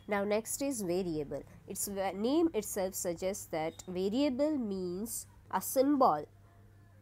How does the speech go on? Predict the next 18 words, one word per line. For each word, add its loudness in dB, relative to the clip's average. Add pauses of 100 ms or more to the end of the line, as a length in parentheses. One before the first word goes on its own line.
(260)
whose 0
value 0
can -2
be 0
changed. 2
Vary 4
means -2
to -4
change. 0
So -2
variable 2
is 2
a -2
symbol 0
whose -4
values -4
can -6
be 2